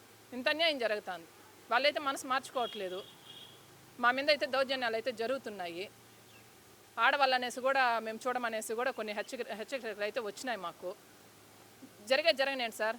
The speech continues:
దుర్గమ్మ దగ్గరికి వెళ్ళాం అందరూ ఎనిమిది మంది, వచ్చిన ప్రతిసారి వెళ్తాం, ఆయమ్మకే చెప్పుకుంటున్నాం మా బాధలు, కష్టాలన్నీ. మన రాష్ట్రంలో కూడా సార్ ఎంతమంది ఫీల్డ్ అసిస్టెంట్లు,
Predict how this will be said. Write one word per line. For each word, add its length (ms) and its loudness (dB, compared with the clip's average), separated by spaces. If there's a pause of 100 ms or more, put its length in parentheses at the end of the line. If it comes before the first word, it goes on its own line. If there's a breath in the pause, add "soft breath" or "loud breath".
దుర్గమ్మ 360 -2
దగ్గరికి 280 0
వెళ్ళాం 200 4
అందరూ 300 0
ఎనిమిది 240 0
మంది, 280 -4
వచ్చిన 240 -4
ప్రతిసారి 460 2
వెళ్తాం, 320 2 (140)
ఆయమ్మకే 320 0
చెప్పుకుంటున్నాం 640 0
మా 80 0
బాధలు, 320 4
కష్టాలన్నీ. 600 -4 (760)
మన 180 4
రాష్ట్రంలో 520 2
కూడా 160 0
సార్ 320 -2 (840)
ఎంతమంది 460 0
ఫీల్డ్ 300 -2
అసిస్టెంట్లు, 560 -6